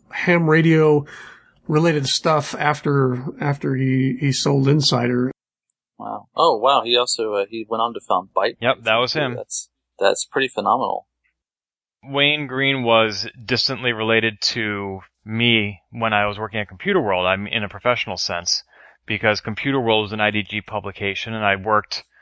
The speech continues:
Speaker 3: twenty feet away from Dan Muse, who, when I knew him, was an editor at C I O magazine and still is, but formerly,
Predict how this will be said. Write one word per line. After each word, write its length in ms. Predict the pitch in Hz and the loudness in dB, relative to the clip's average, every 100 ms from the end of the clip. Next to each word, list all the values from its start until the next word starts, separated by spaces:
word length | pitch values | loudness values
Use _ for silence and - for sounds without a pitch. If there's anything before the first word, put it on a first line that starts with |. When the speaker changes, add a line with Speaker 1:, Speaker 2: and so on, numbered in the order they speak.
| _ _ | _ _
Speaker 3:
twenty 320 | - 135 120 | -6 0 0
feet 200 | 107 123 | 0 -2
away 280 | 107 104 107 | 0 2 2
from 260 | 104 110 101 | 2 -4 -2
Dan 320 | 107 107 98 | 0 0 0
Muse, 540 | 107 123 92 98 - - _ _ | 0 0 0 0 -2 -4 _ _
who, 480 | - 120 110 101 101 - _ | -8 -2 0 0 0 -4 _
when 160 | - 117 | -2 2
I 140 | 113 | 2
knew 220 | 127 123 107 | 2 0 0
him, 240 | 104 101 | -2 0
was 260 | 98 95 104 | 0 0 0
an 80 | |
editor 400 | 101 98 98 98 | -2 0 2 2
at 220 | - 98 - | 2 0 0
C 240 | - 113 | -2 0
I 120 | 98 | 2
O 100 | 104 | 2
magazine 420 | 113 98 95 92 90 | 2 0 -2 -4 -6
and 120 | 90 | -6
still 300 | - 107 98 | -2 0 2
is, 280 | 120 101 95 | 2 0 -4
but 320 | - 95 - _ - - _ | 0 2 2 _ -20 -20 _
formerly, 640 | - 135 139 110 104 104 | -2 0 2 2 2 0